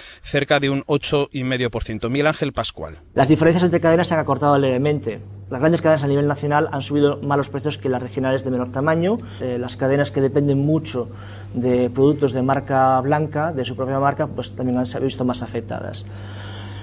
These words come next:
Speaker 2: Alcampo es la ci-, es la opción más barata en más ciudades del estudio, en veintisiete ciudades. Le sigue Mercadona, eh,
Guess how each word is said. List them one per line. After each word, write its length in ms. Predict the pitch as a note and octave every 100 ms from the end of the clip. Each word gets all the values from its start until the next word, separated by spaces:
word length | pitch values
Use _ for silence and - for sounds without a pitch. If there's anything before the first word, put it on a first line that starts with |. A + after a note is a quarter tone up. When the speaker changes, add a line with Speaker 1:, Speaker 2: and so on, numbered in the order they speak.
| - -
Speaker 2:
Alcampo 380 | D3 C#3 E3 F3+
es 40 |
la 80 | F3+
ci-, 160 | D#3 E3
es 380 | D#3 D3+ - -
la 100 | D#3+
opción 220 | F#3 F3+
más 160 | E3+ D3+
barata 260 | D#3 D#3+ C#3+
en 100 | C#3
más 200 | D3 -
ciudades 320 | C#3+ C#3+ C3+
del 100 | C3
estudio, 340 | B2 C#3+ D3
en 80 | G#3
veintisiete 360 | C3+ B2+ A#2 A#2+
ciudades. 480 | B2+ C#3 F3+ A3+ - - - - - -
Le 120 | C3+
sigue 240 | - D3+
Mercadona, 880 | D3 C#3 D3 C3+ C#3+ C#3+ C3 B2 A2+ G2+ G#2
eh, 340 | B2 A#2 A2+